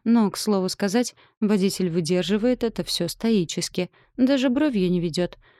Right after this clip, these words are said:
А вот я немного офигеваю от того, как быстро я обзавелась парочкой ухажеров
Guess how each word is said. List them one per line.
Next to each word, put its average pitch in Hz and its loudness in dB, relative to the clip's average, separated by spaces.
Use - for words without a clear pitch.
А 226 2
вот 208 -2
я 190 0
немного 233 2
офигеваю 190 -2
от - -12
того, 202 -2
как 185 0
быстро 226 0
я 202 2
обзавелась 170 -2
парочкой 175 -2
ухажеров 196 -2